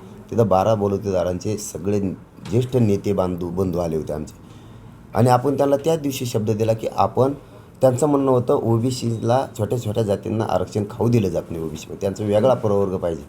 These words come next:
आपण त्या दिवशी कुठलीच विचार न करता, कोण, कोणाचीही पर्वा न करता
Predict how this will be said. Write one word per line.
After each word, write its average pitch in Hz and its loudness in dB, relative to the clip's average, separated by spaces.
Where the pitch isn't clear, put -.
आपण 127 2
त्या 147 4
दिवशी 151 -2
कुठलीच 156 2
विचार 143 6
न 156 4
करता, 120 2
कोण, 147 4
कोणाचीही 156 4
पर्वा 151 4
न 156 2
करता 110 0